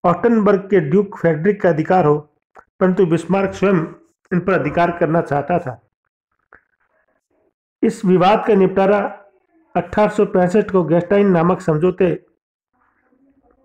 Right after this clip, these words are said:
के द्वारा हुआ, जिसमें विलियम और फ्रांसिस जोसेफ के मध्य समझौते के द्वारा यह तय हुआ कि स्लेस्विग और लुएनबर्ग की डची पर प्रसा का अधिकार रहेगा और ऑस्ट्रिया को हॉलस्टीन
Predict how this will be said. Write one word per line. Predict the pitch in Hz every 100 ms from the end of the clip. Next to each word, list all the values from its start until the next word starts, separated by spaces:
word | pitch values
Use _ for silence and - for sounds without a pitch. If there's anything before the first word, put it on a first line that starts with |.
| _ - - _ - _ _
के | 214
द्वारा | 175 185 202
हुआ, | 151 160 180 190 - _ _ _ _ _ _ _ _ -
जिसमें | 180 180 208 196
विलियम | 165 190 214 208 208 - 190
और | 175
फ्रांसिस | - 175 208 165
जोसेफ | 175 175 214 208
के | 196
मध्य | 175 175 160 160 - _ _ _ _ _ _ _ -
समझौते | 180 170 202 208
के | 196 170
द्वारा | 160 170 185 - _
यह | 170 175
तय | 202 208
हुआ | 156 160 185 - _ _ _ _ _ _ _ -
कि | 190
स्लेस्विग | 185 175 196 190 214 196 185
और | 180 180 - - -
लुएनबर्ग | 160 190 220 185 180 190
की |
डची | 170 160 196
पर | 180
प्रसा | 175 139 - 202
का | 190
अधिकार | 147 147 180 170
रहेगा | 143 147 139 - _ _ _ _ _ _ _ -
और | 180
ऑस्ट्रिया | - 180 160 - 208
को | 202
हॉलस्टीन | 139 165 165 214 185